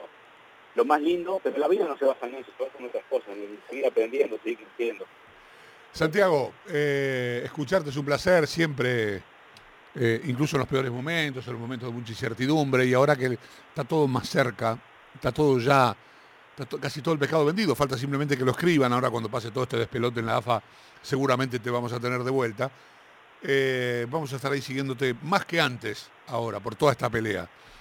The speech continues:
Speaker 2: Te mando un gran abrazo, gracias por tu tiempo, gracias por,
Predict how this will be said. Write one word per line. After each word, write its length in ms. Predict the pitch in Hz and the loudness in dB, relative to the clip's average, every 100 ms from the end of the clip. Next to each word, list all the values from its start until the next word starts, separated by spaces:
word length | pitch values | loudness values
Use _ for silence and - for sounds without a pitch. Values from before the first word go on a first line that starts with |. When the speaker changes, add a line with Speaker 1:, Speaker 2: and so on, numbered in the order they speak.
| - - | -20 -10
Speaker 2:
Te 80 | - | -2
mando 180 | 170 185 | 0 2
un 60 | 180 | 2
gran 140 | 202 | 2
abrazo, 320 | 185 202 151 | 4 2 2
gracias 360 | 147 196 - 131 | 4 4 4 -4
por 180 | 131 120 | -6 -6
tu 120 | 127 | -2
tiempo, 380 | 160 185 151 131 | 2 2 2 2
gracias 320 | 139 135 123 | 2 0 -4
por, 260 | 110 107 | -4 -4